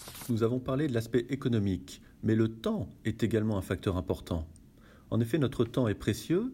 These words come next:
et beaucoup de gens préfèrent se débarrasser d'un article et en acheter un autre, simplement parce qu'ils n'ont pas envie de passer du temps à le réparer ou à le faire réparer.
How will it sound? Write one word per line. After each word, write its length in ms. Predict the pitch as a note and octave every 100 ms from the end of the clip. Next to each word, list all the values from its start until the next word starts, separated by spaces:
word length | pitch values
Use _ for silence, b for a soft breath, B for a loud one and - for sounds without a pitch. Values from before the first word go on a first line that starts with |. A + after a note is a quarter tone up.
| -
et 80 | A2
beaucoup 240 | A2+ A#2
de 60 | G#2+
gens 160 | B2+
préfèrent 380 | A#2+ G#2+ - G#2
se 100 | -
débarrasser 640 | F2 A#2 B2 A2+ A2+ A#2
d'un 160 | G2 F#2
article 560 | F2+ - F3 A3 - -
et 80 | G2+
en 100 | F2+
acheter 280 | F#2 - F2
un 180 | D#2+ G2
autre, 400 | F#3+ - - D#2+ B B
simplement 400 | - D3+ D#3 D#3+
parce 160 | F3 C#3
qu'ils 140 | B2+
n'ont 100 | A#2
pas 140 | A2+ B2+
envie 180 | B2
de 60 | A2+
passer 260 | A2 G#2 G2
du 160 | F#2+
temps 320 | - C#3 B2+ B B B
à 40 | F#2
le 80 | F2
réparer 480 | A2 A2 G2 C3+ E3+
ou 120 | G#2
à 20 | F#2+
le 80 |
faire 240 | G2 - G2
réparer. 480 | F#2 - E2 D2+